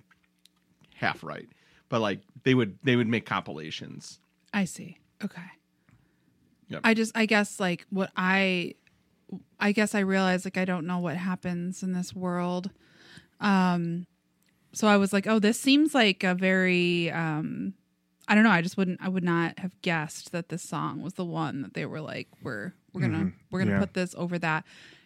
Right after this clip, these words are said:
Speaker 2: Uh, very much, uh, a hands in the air kinda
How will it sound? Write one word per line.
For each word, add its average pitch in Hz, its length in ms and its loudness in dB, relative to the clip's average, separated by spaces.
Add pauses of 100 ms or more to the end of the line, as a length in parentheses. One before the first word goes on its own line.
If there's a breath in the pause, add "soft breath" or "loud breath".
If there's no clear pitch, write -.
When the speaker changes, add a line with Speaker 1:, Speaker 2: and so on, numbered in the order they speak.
(460 loud breath)
Speaker 2:
Uh, 185 460 2
very 240 580 4
much, 202 680 2
uh, 175 360 0
a 175 80 -4
hands 185 520 2
in 185 120 2
the 185 80 0
air 175 800 0
kinda 165 760 -2